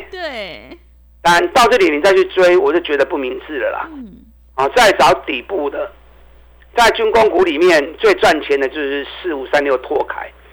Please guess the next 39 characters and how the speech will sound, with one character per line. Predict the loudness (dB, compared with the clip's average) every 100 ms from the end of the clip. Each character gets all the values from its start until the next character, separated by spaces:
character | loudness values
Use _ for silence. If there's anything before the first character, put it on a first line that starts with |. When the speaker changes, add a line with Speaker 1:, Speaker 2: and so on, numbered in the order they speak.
| -20 -20 -6
Speaker 2:
拓 | 2 2
凯 | 4 2
股 | 2 -2 -2
你 | -4 0
够 | 0
摊 | 2 0
个 | 0
两 | -2 -4
四 | -6 -8
块， | -2 -2 -4 _ -20 -16 -2
啊， | 0 2
公 | 4 4
司 | 4
也 | 2
预 | 2 2
告 | 4 2
今 | 0 -4
年 | 0
会 | 0
赚 | 0 0
更 | 0 -4
多。 | -8 -8 -10 -18 _ -8
那 | -2 0
目 | 2 2
前 | 2
在 | 4 2
时 | 0
间 | -2 2
周 | 0
期 | 0
里 | -6 -4
面， | -2 -4 -8 -16 -2
它 | 0 2
还 | 2
在 | 0 0
震 | -2 0
荡 | -2 -2 -4
打 | -4 -4
底， | -8